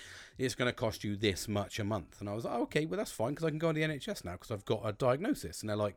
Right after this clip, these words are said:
"Oh, no, it doesn't work like that, mate. You've come through here. So you have to,"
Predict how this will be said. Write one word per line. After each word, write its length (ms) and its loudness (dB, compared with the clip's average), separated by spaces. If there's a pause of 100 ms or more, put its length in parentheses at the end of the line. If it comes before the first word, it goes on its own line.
(540)
"Oh, 60 -2
no, 180 2
it 80 -4
doesn't 200 -4
work 200 -6
like 80 -12
that, 100 -18
mate. 160 -6
You've 220 -6
come 180 -4
through 220 -4
here. 280 -2
So 140 -4
you 220 -2
have 340 -6
to," 320 -2